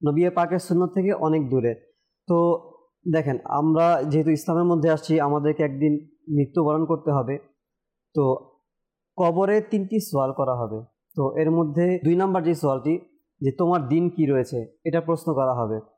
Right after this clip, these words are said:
তো আজকে তো আমরা ইসলামের মধ্যে আছি, তো আমাদের এই দিন সম্পর্কে জিজ্ঞাসা করা হবে কবরের মধ্যে। তিনটি প্রশ্নের মধ্যে আমি একটি নিয়ে আলোচনা করছি আজকে, যেহেতু আমাদের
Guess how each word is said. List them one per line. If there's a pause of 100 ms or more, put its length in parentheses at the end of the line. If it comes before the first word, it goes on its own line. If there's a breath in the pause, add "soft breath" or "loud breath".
(640)
তো
আজকে
তো
আমরা
ইসলামের
মধ্যে
আছি, (540)
তো
আমাদের
এই
দিন
সম্পর্কে
জিজ্ঞাসা
করা
হবে
কবরের
মধ্যে। (100)
তিনটি
প্রশ্নের
মধ্যে
আমি
একটি
নিয়ে
আলোচনা
করছি
আজকে,
যেহেতু
আমাদের